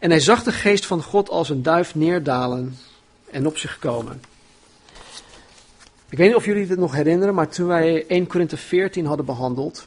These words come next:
dat stukje over orde in de eredienst, had ik verschillende redenen aangegeven voor, ehm, of ja, waarom de Heilige Geest per se in de vorm van een duif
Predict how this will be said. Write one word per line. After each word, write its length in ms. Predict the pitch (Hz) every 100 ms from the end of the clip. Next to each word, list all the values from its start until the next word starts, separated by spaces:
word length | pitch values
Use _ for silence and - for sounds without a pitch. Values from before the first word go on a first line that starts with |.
| _
dat 180 | - 135
stukje 340 | - 151 -
over 420 | 147 151 139 139 - -
orde 500 | 170 170 147 127 110 - -
in 140 | 143
de 100 | 131
eredienst, 800 | 151 160 170 160 170 185 - - _ - - - - - _
had 180 | 147 147
ik 160 | 160 -
verschillende 520 | 147 - 202 196 180
redenen 380 | 170 175 165 -
aangegeven 1000 | 156 147 147 - 147 151 143 143 139 135
voor, 560 | - 147 143 139 135
ehm, 360 | - 127 123 123 123 123 - -
of 260 | - -
ja, 220 | - 127 127
waarom 440 | 139 139 151 165
de 80 | 147
Heilige 320 | 135 143 -
Geest 400 | - 147 135 -
per 220 | 165 156
se 300 | - 156 147
in 100 | 160
de 80 | 139
vorm 260 | 147 139 131
van 120 | 135
een 120 | 131
duif 400 | 139 151 147